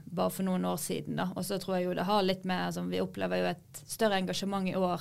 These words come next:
Eh, antar at, eh, både selvfølgelig at det, eh, tiden vi er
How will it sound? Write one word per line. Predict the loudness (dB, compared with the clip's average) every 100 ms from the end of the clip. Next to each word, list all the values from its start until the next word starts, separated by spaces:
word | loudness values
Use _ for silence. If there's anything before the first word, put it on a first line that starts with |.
| -6 -18 -20 -20 -20 -20 -6
Eh, | -2 0 0 2
antar | 0 0 -2 0 0
at, | -4 -4
eh, | 0 0 0 -4 -12 -16
både | -2 2 4 4
selvfølgelig | 0 0 2 2
at | 2
det, | 2 2 2 -2 -6 -16 -20 -20 -20 -20 -14 -2
eh, | 4 6 6 6 6
tiden | 6 8 8
vi | 12
er | 12